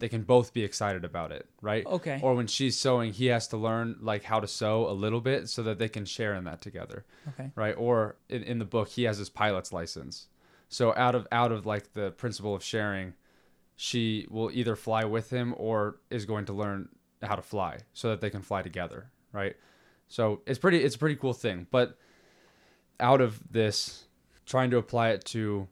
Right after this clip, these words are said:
Speaker 1: friendships that I have or just, like, love in general, I'm trying to, to find more things in things that I don't like, that I do like, so that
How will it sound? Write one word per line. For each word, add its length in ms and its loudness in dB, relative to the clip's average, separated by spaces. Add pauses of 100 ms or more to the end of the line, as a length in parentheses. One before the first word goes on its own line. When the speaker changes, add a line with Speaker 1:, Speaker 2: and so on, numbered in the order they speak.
(100)
Speaker 1:
friendships 800 0 (400)
that 120 -4
I 60 0
have 200 2
or 320 2
just, 240 -8 (140)
like, 240 -4
love 220 2
in 100 -4
general, 520 -2
I'm 160 -4
trying 400 2
to, 180 -6 (140)
to 140 -2
find 340 0
more 220 0
things 480 -4
in 240 -4
things 300 0
that 100 2
I 80 0
don't 280 -2
like, 400 -2 (280)
that 120 0
I 60 2
do 220 4
like, 440 2 (380)
so 320 4
that 440 2